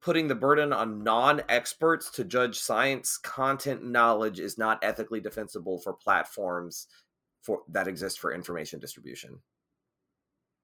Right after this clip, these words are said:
Like, as teachers, we may be responsible for teaching our students to be able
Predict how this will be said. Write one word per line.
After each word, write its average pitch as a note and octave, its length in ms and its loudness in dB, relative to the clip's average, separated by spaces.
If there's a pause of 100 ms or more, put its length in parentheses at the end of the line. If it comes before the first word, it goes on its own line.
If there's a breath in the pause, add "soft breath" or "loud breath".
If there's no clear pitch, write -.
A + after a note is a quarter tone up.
(580)
Like, C#3 320 4
as D3 320 6
teachers, C3 800 6 (240 soft breath)
we D3+ 600 4 (340)
may E3 600 8
be D3+ 200 2
responsible C#3+ 1080 4
for C3+ 220 0
teaching C#3+ 540 -2
our C3 360 6
students C#3+ 800 2 (300 loud breath)
to D#3+ 160 -2
be D3+ 300 4
able C#3 720 8